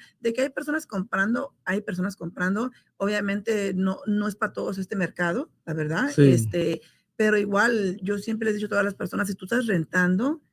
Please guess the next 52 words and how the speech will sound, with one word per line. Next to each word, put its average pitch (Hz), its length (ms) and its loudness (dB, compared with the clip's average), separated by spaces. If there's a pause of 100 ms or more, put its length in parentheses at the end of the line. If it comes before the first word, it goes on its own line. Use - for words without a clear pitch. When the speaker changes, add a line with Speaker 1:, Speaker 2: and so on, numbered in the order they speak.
(220)
Speaker 1:
no 190 200 4
hay 208 160 2
mejor, 196 560 0
este, 175 500 0
error, 170 440 2 (500)
perdón, 190 280 4
no 240 200 6
hay 240 120 4
peor 226 200 2
error 220 160 0
que 214 80 -6
tú 202 160 -8
puedas 208 220 0
hacer, 190 440 0
Speaker 2:
Sí. 127 300 4
Speaker 1:
y 220 100 4
lo 214 100 4
mejor 208 220 2
que 233 60 -2
tú 233 180 -6
puedes 247 200 2
hacer 220 380 -2
es 190 120 -4
empezar 226 340 -4
a 220 40 0
invertir 202 320 -2
en 208 120 -2
ti, 185 100 -2 (280)
en 180 140 -2
ti 190 100 -4
mismo, 196 340 2 (460)
y 285 160 -2
qué 294 120 0
puedes 294 240 -2
hacer 240 200 -4
para 262 320 -2
sa-, - 160 -14
averiguar, 220 400 0
¿no? 254 280 0
Habla 254 280 4
con 233 120 0
un 233 60 6
profesional 214 360 -2
que - 80 -6
te 208 120 -6
pueda 208 240 2
guiar 196 180 2
y - 60 -2
que 226 100 -6
te - 100 -4
deje 165 220 0
saber. 208 360 0